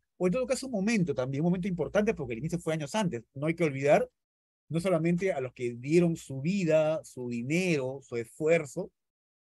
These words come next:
también a gente extranjera. Malaspina me parece que es un personaje olvidado, ¿no? Un hombre muy hábil. ¿Qué hubiera sido si que el rey le hubiera hecho caso a él, ¿no? Y hubiera dicho, "Bueno, tienes razón, Malaspina,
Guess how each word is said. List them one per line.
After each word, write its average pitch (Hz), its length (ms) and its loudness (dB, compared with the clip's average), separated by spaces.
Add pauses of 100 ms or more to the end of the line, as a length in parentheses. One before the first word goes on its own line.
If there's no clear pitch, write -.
(220)
también 165 280 0
a 190 40 0
gente 208 240 -2
extranjera. 185 540 -2
Malaspina 180 640 -2
me 151 80 -2
parece 175 220 0
que 175 100 -4
es 175 80 -8
un 175 100 -4
personaje 170 400 -4
olvidado, 147 640 0 (200)
¿no? 165 260 -4 (260)
Un 156 80 -6
hombre 160 160 0
muy 160 200 2
hábil. 160 400 0 (640)
¿Qué 214 180 4
hubiera 214 220 2
sido 208 340 0
si 175 180 -6
que 185 320 0
el 135 160 -6
rey 175 340 0 (240)
le 127 120 -6
hubiera 147 100 -4
hecho 147 140 -8
caso 175 240 -4
a 233 60 0
él, 165 160 -4
¿no? 185 160 -10 (600)
Y 120 100 -8
hubiera 156 120 2
dicho, 175 220 0
"Bueno, 139 180 -2
tienes 151 160 -8
razón, 170 220 -4
Malaspina, 165 480 -6